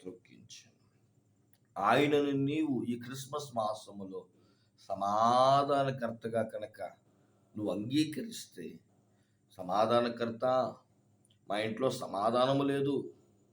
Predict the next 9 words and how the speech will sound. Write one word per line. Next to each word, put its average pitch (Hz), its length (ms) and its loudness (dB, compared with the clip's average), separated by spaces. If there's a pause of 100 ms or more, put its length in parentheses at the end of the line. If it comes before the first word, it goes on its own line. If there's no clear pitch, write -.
(580)
యెషయా 143 400 0
గ్రంథం 139 380 0
ఎనిమిదో 127 320 0
అధ్యాయము 104 840 -2 (920)
చిట్ట 120 520 -12
చివరి 135 180 2
వచనం 117 360 -4
మనం 107 140 -2
చదివితే, 104 600 -8